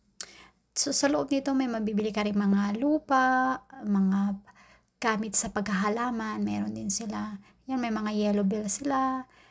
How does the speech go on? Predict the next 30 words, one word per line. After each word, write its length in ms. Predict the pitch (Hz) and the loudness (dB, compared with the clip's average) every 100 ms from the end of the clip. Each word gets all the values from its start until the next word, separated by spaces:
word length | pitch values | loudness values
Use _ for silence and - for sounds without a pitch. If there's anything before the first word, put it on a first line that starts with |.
| - - | -20 -16
At 120 | - 202 | -12 -4
kung 240 | 214 214 | -2 -2
ano-ano 240 | 226 220 | -4 -4
pang 160 | 247 240 | -4 -4
magagandang 560 | 226 - 220 214 220 202 | -4 -6 -4 -2 0 -2
halaman, 400 | 214 208 254 247 | 0 0 2 2
talagang 320 | 208 208 208 214 | 0 0 -2 0
mapapabili 640 | 214 196 185 196 190 196 196 | 0 2 2 2 2 2 0
ka. 400 | - 190 180 - - - | -4 -6 -8 -10 -20 -20
Siguradong 640 | - - - 214 208 208 285 | -10 -6 0 4 4 2 0
mapapabili 720 | 214 196 202 226 208 208 214 | 0 0 -2 -2 -2 -2 -4
ka 160 | - | -6
kapag 320 | - 196 165 185 | -6 -4 -4 -4
pumunta 400 | 208 180 - - | -2 -2 0 2
ka 160 | - | 2
dito. 320 | 190 175 - - _ - - - - - | -2 -6 -10 -20 _ -18 -14 -14 -10 -2
Meron 200 | 269 254 | 0 2
din 120 | 277 | 0
silang 320 | - 269 262 | 0 0 0
halaman 560 | 202 202 196 226 254 220 | 0 4 4 2 -2 -2
na, 120 | 208 196 | 0 0
sum-, 280 | 196 - - | 0 -4 -10
ano, 320 | - 190 196 170 165 196 | -2 0 0 -2 -8 -8
yung 360 | 233 254 262 254 | -8 -4 -2 0
nasa 240 | 180 - | -2 -2
tabi 200 | 240 208 | 0 2
ng 200 | 208 208 | 2 2
dagat 480 | 196 180 180 214 240 - - | 4 2 2 -4 -8 -12 -10
or 240 | - 202 196 | -4 -4 -4
ilog. 680 | 233 240 233 214 214 - | -6 -4 -4 -6 -10 -20